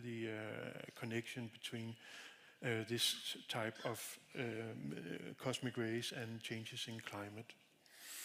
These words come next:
So the question that, uh, we asked actually now more than twenty years ago was, what could be the connection? I mean, why should there be a connection between solar activity and climate?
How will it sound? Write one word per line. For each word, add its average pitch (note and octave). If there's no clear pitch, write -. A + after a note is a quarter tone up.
So F3+
the D#3+
question F#3+
that, C3
uh, A#2
we C3+
asked -
actually B2
now A#2
more C3
than B2
twenty C#3+
years B2
ago A#2
was, A2+
what B2+
could D3
be C3
the C3
connection? A#2
I A2+
mean, A#2
why A#2+
should D3
there B2+
be C3+
a C#3
connection B2
between B2
solar A#2+
activity A#2
and A2
climate? G#2